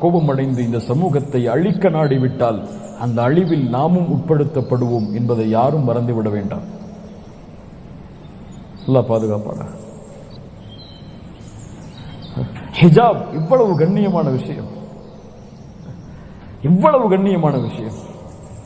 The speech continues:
அல்லாஹ் ரப்புல் ஆலமீன் பெண்களுக்கு ஆடையில் அல்லாஹ்வின் கட்டளையை கடைபிடிப்பதற்கு ஒரு வாய்ப்பை கொடுக்கிறார்.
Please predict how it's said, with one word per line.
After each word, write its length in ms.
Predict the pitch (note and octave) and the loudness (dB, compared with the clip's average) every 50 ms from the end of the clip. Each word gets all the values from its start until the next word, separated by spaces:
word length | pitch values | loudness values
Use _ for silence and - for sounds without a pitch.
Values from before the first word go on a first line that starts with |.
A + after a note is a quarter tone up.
| - - - - - - - - - - - - - - - | -16 -16 -16 -14 -14 -14 -14 -14 -14 -14 -14 -14 -14 -6 -2
அல்லாஹ் 320 | C3+ C#3+ D3+ D#3 C3+ B2 C3 | 2 4 6 6 4 4 2
ரப்புல் 340 | B2 B2 C3 C3+ E3 F3 E3+ | 0 0 0 2 2 4 4
ஆலமீன் 400 | E3+ E3 E3 D#3+ D#3 C#3+ B2 - | 4 4 4 2 2 0 2 2
பெண்களுக்கு 520 | D#3+ F3+ G#3 G#3 G3 F#3+ F3 - - E3+ | 2 2 4 4 4 4 4 4 4 6
ஆடையில் 640 | D#3+ F3+ G#3+ C4 D4 D#4 D4+ C#4+ C4+ A3+ A#3 G#3 F3+ E3 - - - - - - | 6 8 8 6 6 8 6 6 6 6 4 4 2 2 -2 -4 -6 -6 -4 -2
அல்லாஹ்வின் 460 | F3 G3+ G#3+ G#3 F#3+ F3+ F3 D#3 E3 | 0 2 4 4 4 4 2 0 0
கட்டளையை 440 | E3+ D3 - - F3+ F3 D#3+ D3+ C#3+ | -2 -2 2 2 4 4 4 4 2
கடைபிடிப்பதற்கு 840 | A#2 C3+ C#3+ E3 F#3 E3 E3 D3+ D3 B2 - C#3+ A#2+ B2 A2+ - - | 2 0 2 2 2 2 2 2 2 2 0 0 0 0 -2 0 0
ஒரு 140 | C3 B2 | 0 0
வாய்ப்பை 400 | A#2+ A#2+ C#3 D#3+ F3+ - - C#3+ | 4 4 4 4 4 0 0 0
கொடுக்கிறார். 560 | C3 - B2+ A#2 A#2+ G#2+ G#2+ B2 A#2+ - - | 0 0 -2 -2 -2 -2 -4 -6 -6 -6 -8